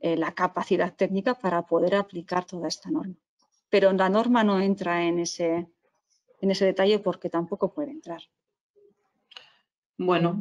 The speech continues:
Speaker 2: para terminar ya, ¿quién da la clasificación final del edificio?
Speaker 1: No está establecido quién la da. Es decir, la entidad de evaluación, habrá una en-, entidad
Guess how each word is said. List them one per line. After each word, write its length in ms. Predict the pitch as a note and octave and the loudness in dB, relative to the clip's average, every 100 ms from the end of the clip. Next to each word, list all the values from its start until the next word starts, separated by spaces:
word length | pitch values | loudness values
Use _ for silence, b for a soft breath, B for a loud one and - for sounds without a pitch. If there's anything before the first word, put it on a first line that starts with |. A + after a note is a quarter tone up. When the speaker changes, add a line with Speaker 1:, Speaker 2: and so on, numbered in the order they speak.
| - | -2
Speaker 2:
para 160 | D#3+ | -2
terminar 400 | D#3+ D#3+ E3+ E3+ | -2 0 2 2
ya, 340 | F3+ G#3 G#3 - _ _ - B B B _ _ _ | 4 4 2 -4 _ _ -20 B B B _ _ _
¿quién 240 | - A#3+ A#3+ | 2 6 8
da 100 | G#3+ | 8
la 120 | G#3 | 6
clasificación 520 | G3 G3+ G3+ - G#3 | 2 0 -6 2 6
final 240 | G3+ F#3+ | 6 6
del 120 | F#3+ F3 | 4 4
edificio? 560 | F3 G#3 G3+ - - _ _ _ _ _ _ _ _ _ _ _ _ _ _ _ _ _ _ _ _ _ _ _ _ _ _ _ _ _ _ _ _ _ _ _ _ _ _ _ _ _ _ _ _ | 2 0 -6 -8 -16 _ _ _ _ _ _ _ _ _ _ _ _ _ _ _ _ _ _ _ _ _ _ _ _ _ _ _ _ _ _ _ _ _ _ _ _ _ _ _ _ _ _ _ _
Speaker 1:
No 420 | A#3 A3+ A3+ A3+ A3 | 4 6 6 6 4
está 380 | G#3 - G#3+ | 2 0 2
establecido 720 | G#3 - G3+ F#3+ F#3 G#3 G#3+ G#3+ | 2 0 0 2 2 2 2 2
quién 300 | - G3+ F#3+ | 2 2 4
la 160 | E3 | 2
da. 340 | E3 E3+ D3+ - | 2 0 -2 -8
Es 120 | F#3 | -6
decir, 300 | F3 E3+ F3 | -4 -2 -2
la 140 | F3+ F3+ | 0 0
entidad 420 | F3 F3+ F3+ F#3+ | 2 2 2 0
de 240 | F#3+ G3 | 2 2
evaluación, 800 | G3 G3 F#3+ F#3+ - A#3 A#3+ C4+ | 2 0 0 -2 0 0 4 4
habrá 220 | F3+ E3 F#3 | 4 0 0
una 260 | F#3+ F#3 - | 0 -2 -4
en-, 200 | F#3+ - | -4 -2
entidad 480 | F#3+ F#3 F#3 G3 | -2 2 4 4